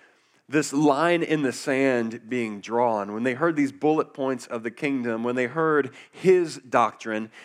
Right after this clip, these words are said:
then they had the choice, just like we have the choice to say, "Is this my doctrine?"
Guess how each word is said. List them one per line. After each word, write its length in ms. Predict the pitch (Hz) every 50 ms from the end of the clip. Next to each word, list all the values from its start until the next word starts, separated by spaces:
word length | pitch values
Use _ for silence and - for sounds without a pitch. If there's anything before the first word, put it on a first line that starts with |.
| - _
then 180 | - 160 165
they 140 | 175 170 151
had 280 | 147 151 147 151 143 127
the 60 | 117
choice, 420 | - - - 160 143 131 120 117
just 220 | - - 143 139 143
like 160 | 143 127 131
we 180 | 139 151 160
have 260 | 151 147 135 127 123 117
the 60 | 117
choice 360 | 113 - 135 120 117 113 110
to 120 | - 120
say, 360 | 113 - - 127 123 120 117 113 - - - - - - - - _ _ _ _ _ _ _ _ _ _ _ _ -
"Is 140 | 160 147 127
this 200 | 156 165 156 160
my 300 | 156 143 151 151 156 160
doctrine?" 560 | 127 113 101 101 - - 92 87 85 82